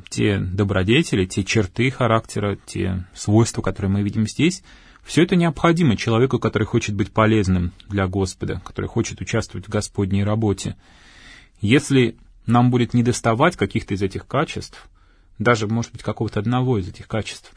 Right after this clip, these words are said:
это уже будет очень серьезным недостатком. Это уже очень помешает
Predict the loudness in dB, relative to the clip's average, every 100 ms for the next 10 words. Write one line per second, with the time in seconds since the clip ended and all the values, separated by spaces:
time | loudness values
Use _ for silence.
0 | -12 -8 -2 0 0 0 0 0 -2 -2
1 | -4 -2 0 0 0 0 -2 -4 0 -2
2 | -2 -6 -6 -12 -12 -6 -2 0 2 0
3 | 0 -2 -2 0 0 0 2 2 2 0